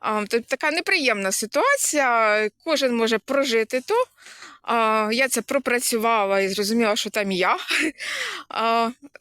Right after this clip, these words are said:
могла по-іншому поступити, да? А, але там можна поступити в різних ракурсах. В будь-якому випадку я не жалкую, це мій був досвід.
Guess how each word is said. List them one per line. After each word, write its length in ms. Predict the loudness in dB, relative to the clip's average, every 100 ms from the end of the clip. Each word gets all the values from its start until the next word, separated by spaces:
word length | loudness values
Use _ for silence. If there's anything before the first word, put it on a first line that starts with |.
| -12
могла 340 | -4 0 0 2
по-іншому 540 | 2 0 0 0 0
поступити, 680 | 0 -2 -2 0 0 0 -2
да? 180 | -2 -2 -6 -12 -20 -20 -20 -20 -18 -16 -16 -20 _ -4
А, 440 | 0 2 2 0 -6 _ _ _ _
але 280 | -2 0 2
там 180 | 0 0
можна 280 | 2 2 0
поступити 580 | -2 -4 -4 -2 -2 0
в 40 |
різних 300 | 0 2 0
ракурсах. 720 | 0 -4 -4 -2 -2 -2 -6
В 480 | -10 -16 -20 -16 -2
будь-якому 200 | 0 2
випадку 440 | 0 -2 -4 -2
я 160 | 0 0
не 120 | 0
жалкую, 460 | 0 -2 -2 -2 0
це 160 | 0
мій 140 | -2 -4
був 380 | -6 -4 -4 -2
досвід. 560 | -2 0 0 -2 -4